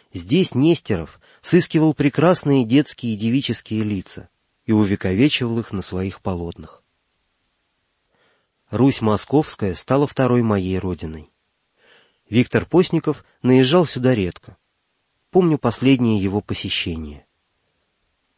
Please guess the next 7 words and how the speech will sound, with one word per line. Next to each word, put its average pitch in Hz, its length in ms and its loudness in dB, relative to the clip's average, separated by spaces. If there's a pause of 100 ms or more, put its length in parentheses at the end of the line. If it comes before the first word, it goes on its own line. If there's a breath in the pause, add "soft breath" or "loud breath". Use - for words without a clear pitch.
(100)
Не 113 140 2
спрашивай 123 480 2
здоровья, 92 640 0 (140)
гляди 110 340 0
в 156 60 0
лицо. 107 420 -6 (1160)
«Витя, 95 520 -6